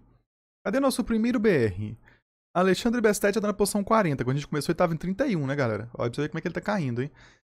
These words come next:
É... é o top um of Brazuca.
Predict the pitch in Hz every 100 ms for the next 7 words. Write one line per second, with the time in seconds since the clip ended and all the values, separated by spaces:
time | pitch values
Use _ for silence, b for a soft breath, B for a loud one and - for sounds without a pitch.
0 | - 139 139 143 131 127 123 123 120 -
1 | 175 170 156 151 156 143 143 143 139 -
2 | 151 165 139 202 302 - 339